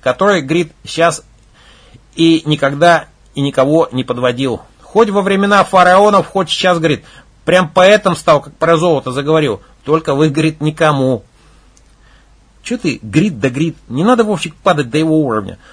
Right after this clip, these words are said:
Особенно нам, честным деревенским пацанам". Оба засмеялись. "Жалко, конечно, что кончился приват. Не дом теперь, а какая-то общага". "Не говори",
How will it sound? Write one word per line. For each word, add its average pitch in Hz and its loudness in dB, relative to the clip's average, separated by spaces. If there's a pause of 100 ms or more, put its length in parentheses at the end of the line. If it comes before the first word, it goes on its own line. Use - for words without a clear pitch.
(120)
Особенно 185 -4
нам, 180 -2
честным 143 -6
деревенским 151 -2
пацанам". 143 -2 (600)
Оба 151 -6
засмеялись. 123 -8 (1200)
"Жалко, 180 0
конечно, 143 -6 (260)
что 151 -4
кончился 139 -6
приват. 135 -4 (200)
Не 139 -12
дом 170 -4
теперь, 113 -10
а - -12
какая-то 131 -4
общага". 110 -6 (640)
"Не 156 -6
говори", 156 0